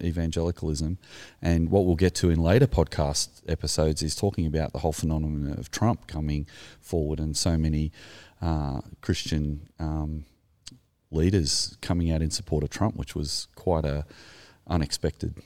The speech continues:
turn of events. And so there's, there's a, there's a possible, uh, turn for fundamentalism in that moment. Uh, but right through the eighties and the nineties, which we wanna talk about today, there's still, uh,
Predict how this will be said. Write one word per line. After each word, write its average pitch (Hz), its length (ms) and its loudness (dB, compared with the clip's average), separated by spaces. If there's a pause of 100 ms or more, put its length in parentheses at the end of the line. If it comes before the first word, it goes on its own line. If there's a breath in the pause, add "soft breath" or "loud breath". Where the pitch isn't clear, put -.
(120)
turn 80 200 0
of 73 100 -2
events. 82 460 -2
And 80 500 2
so 80 260 4 (160)
there's, 82 340 2
there's 85 200 2
a, 76 80 0
there's 80 240 -4
a 82 60 2
possible, 76 720 -4
uh, 80 240 -2
turn 87 320 2
for 85 100 -2
fundamentalism 78 880 -2
in 76 100 0
that 85 160 0
moment. 76 380 -2 (500 loud breath)
Uh, 87 180 4
but 92 160 4
right 110 240 6
through 87 440 6 (200)
the 82 320 6 (120)
eighties 82 560 4 (560)
and 85 120 2
the 80 80 6
nineties, 80 480 4
which 80 160 0
we 87 60 2
wanna 82 180 4
talk 82 220 0
about 82 220 4
today, 92 280 6
there's 82 220 6
still, 117 420 6 (520 loud breath)
uh, 82 260 4